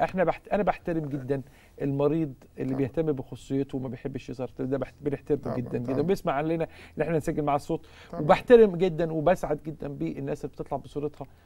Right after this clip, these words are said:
Speaker 1: وبتتكلم ب-، بمنتهى الحرية، لأن هم بينقلوا خبراتهم
Speaker 2: كسروا،
Speaker 1: وبينقلوا
Speaker 2: ك-، اتكسرت
Speaker 1: التبعات.
Speaker 2: حواجز
Speaker 1: إحنا
Speaker 2: الصمت.
Speaker 1: كسرنا، آه، كسرنا
Speaker 2: حواجز
Speaker 1: حواجز.
Speaker 2: الصمت، والناس
Speaker 1: كان
Speaker 2: بقى عندها استعداد إنها بجد
Speaker 1: العالم
Speaker 2: يعني
Speaker 1: كله، ذا
Speaker 2: عاوز-،
Speaker 1: دكتور، ذا
Speaker 2: عاوزين.
Speaker 1: دكتور أوز ودكتور فيل، البرامج العالمية.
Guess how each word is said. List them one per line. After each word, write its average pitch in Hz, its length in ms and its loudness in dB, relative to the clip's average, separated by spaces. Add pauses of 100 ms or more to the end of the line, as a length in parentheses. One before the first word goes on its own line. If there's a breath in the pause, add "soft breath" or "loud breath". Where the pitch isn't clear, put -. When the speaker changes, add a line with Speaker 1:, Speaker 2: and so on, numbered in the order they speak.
(100)
Speaker 1:
وبتتكلم 156 640 0
ب-، 135 180 0
بمنتهى 139 380 0
الحرية، 139 540 -2
لأن 143 300 -4
هم 190 300 0
بينقلوا 165 480 2
خبراتهم 131 480 0
Speaker 2:
كسروا، 147 300 0
Speaker 1:
وبينقلوا 180 540 2
Speaker 2:
ك-، - 40 0
اتكسرت 185 640 -2
Speaker 1:
التبعات. 143 260 -2
Speaker 2:
حواجز 156 400 4
Speaker 1:
إحنا 170 360 2
Speaker 2:
الصمت. 165 280 2
Speaker 1:
كسرنا، 139 280 -4
آه، 165 180 2
كسرنا 156 520 -2
Speaker 2:
حواجز 156 220 0
Speaker 1:
حواجز. 180 140 0
Speaker 2:
الصمت، 165 340 -4
والناس 156 180 0
Speaker 1:
كان 170 80 4
Speaker 2:
بقى 139 380 2
عندها 165 220 0
استعداد 165 400 -4
إنها 165 260 -4
بجد 143 500 0 (260 soft breath)
Speaker 1:
العالم 175 420 8
Speaker 2:
يعني 127 120 4
Speaker 1:
كله، 240 140 6
ذا 165 60 8
Speaker 2:
عاوز-، 139 200 8
Speaker 1:
دكتور، 240 100 12
ذا 123 140 -4
Speaker 2:
عاوزين. 135 300 6
Speaker 1:
دكتور 151 420 2
أوز 143 280 -2
ودكتور 127 360 -6
فيل، 131 300 0
البرامج 127 440 -2
العالمية. 123 680 0